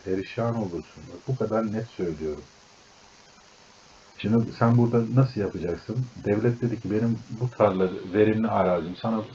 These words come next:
sen buraya yapamazsın. Ama kadastro yolu var. Ve kardeşim adam diyor ki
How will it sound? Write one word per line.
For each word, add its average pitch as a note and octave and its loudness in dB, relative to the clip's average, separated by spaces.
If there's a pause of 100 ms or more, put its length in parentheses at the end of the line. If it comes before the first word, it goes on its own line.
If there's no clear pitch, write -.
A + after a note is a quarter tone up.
sen A#2+ 2
buraya G2 -2
yapamazsın. G#2+ -6
Ama B2 0 (280)
kadastro B2+ 0
yolu A#2+ -4
var. - -12 (1300)
Ve F#2 -8
kardeşim A2 0
adam A2+ 0
diyor C#3+ 2
ki - -4